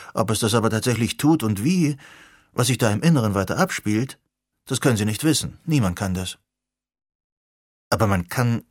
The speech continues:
einen Computer doch bestimmt so bauen, dass er", Nein, verstehen Sie, ein Computer ist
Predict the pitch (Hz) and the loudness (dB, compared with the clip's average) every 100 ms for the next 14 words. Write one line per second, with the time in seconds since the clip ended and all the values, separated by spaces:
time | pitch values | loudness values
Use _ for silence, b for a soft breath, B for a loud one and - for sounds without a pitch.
0 | _ - 107 101 113 98 120 117 107 - | _ -2 0 0 0 0 0 2 0 -2
1 | - 123 110 - 107 139 - 104 113 123 | -4 0 0 0 2 2 4 4 4 2
2 | 117 110 123 120 B B 139 170 180 139 | 0 0 0 -2 B B 0 4 4 2
3 | 127 - 139 151 117 98 123 - 117 120 | -2 -2 0 0 0 0 0 0 -4 -2
4 | 135 131 - 160 - - - - | -2 -2 0 0 0 -2 -8 -14